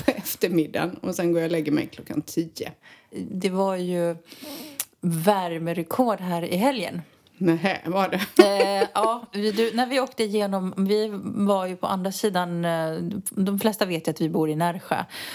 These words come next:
Speaker 2: Och det finns ju någonting som man pratar om där vi, i det, det, det distriktet där vi bor, att vi bor, det är mikrotropiskt klimat.
Speaker 1: Mm.
Speaker 2: Eh, så det är lite svalare.
Speaker 1: Ja, de
Speaker 2: Men
Speaker 1: säger det.
Speaker 2: vi var på andra sidan Malaga hos goda vänner.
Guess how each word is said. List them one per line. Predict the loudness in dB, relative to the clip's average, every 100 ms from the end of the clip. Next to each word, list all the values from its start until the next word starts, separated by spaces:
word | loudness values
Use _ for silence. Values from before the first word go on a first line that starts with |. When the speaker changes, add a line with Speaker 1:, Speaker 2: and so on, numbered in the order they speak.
| -12 -12 -16 -4
Speaker 2:
Och | -2 -2 -2
det | -8 -4 -4
finns | -2 -4 -2
ju |
någonting | -2 -2 -4
som | -2 -4
man |
pratar | -2 -2 0
om | 0 0 -2
där | -2
vi, | 0
i | 0
det, | 2 0 -2
det, | -6 -2 0
det | 0 0 -2
distriktet | 0 -4 2 0 2 0
där | 2
vi | 0
bor, | 0 0 0 -2
att | -2
vi | -4
bor, | 0 0 0 -4 -12 _ _ _ _
det | -4 0
är |
mikrotropiskt | 0 -2 -2 0 2 0 -4 -8 _ _ _ 0 0 0 -4 -6 -2
klimat. | 0 0 -2 -8 -12 -2
Speaker 1:
Mm. | 2 4 2 2
Speaker 2:
Eh, | -2 -2 -6 -16 _
så | -4 0
det | 0
är | -2
lite | -2 -4 -2 -6
svalare. | -4 -2 -2 -2 -4 -6 -8 _ -16 -4
Speaker 1:
Ja, | -2 0 -2
de | 0
Speaker 2:
Men | 2
Speaker 1:
säger | 2 0
det. | -4 -8 0
Speaker 2:
vi | 2
var | 2
på | 0 0
andra | 0 0 -2
sidan | -2 -2 0
Malaga | -2 -2 -2 -2 0
hos | 0 -2
goda | -2 0 0
vänner. | 0 -2 -2 -2